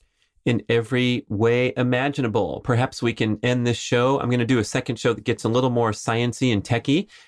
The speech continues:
to make a more convincing argument that this stuff is really important and really works. But maybe we can leave with forming a new intention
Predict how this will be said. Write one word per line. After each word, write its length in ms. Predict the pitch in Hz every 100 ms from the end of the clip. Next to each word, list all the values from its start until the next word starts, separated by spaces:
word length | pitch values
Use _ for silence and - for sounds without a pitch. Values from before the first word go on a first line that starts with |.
| -
to 160 | 113
make 340 | 107 120 117 -
a 160 | 110 110
more 280 | 107 117 139
convincing 540 | - 117 127 127 117
argument 480 | 107 120 127 135 156 _ _ _ _
that 240 | 117 113 -
this 160 | 120
stuff 240 | - 123 120
is 120 | 107
really 240 | 117 117
important 380 | 107 123 123 123
and 80 | 107
really 200 | 117 110
works. 400 | 104 139 - - _ -
But 120 | 113
maybe 180 | 107 123
we 120 | 127
can 220 | 120 110 110
leave 320 | 123 123 101
with 340 | 113 110 -
forming 380 | - - 127 123
a 40 | 113
new 180 | 123
intention 640 | 123 107 120 117 120 113